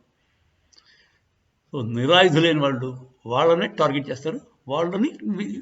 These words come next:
వా-, వాళ్ళని టార్గెట్ చేసే వాళ్ళు ఎవరైతే, వాళ్ళు టెర్రరిస్ట్స్ అని మనం డిఫైన్ చేయొచ్చు. Definition of a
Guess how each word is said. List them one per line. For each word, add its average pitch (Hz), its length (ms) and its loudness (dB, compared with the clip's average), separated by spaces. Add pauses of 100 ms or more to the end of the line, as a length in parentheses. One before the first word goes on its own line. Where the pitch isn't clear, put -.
(120)
వా-, 151 400 -6
వాళ్ళని 170 400 0
టార్గెట్ 170 400 -2
చేసే 170 140 -4
వాళ్ళు 170 200 0
ఎవరైతే, 156 300 -2
వాళ్ళు 202 460 -2
టెర్రరిస్ట్స్ 165 680 -6
అని 202 260 0 (100)
మనం 160 180 -8
డిఫైన్ 139 260 -2
చేయొచ్చు. - 300 -16 (960)
Definition 196 480 0
of 185 80 -2
a 175 60 -2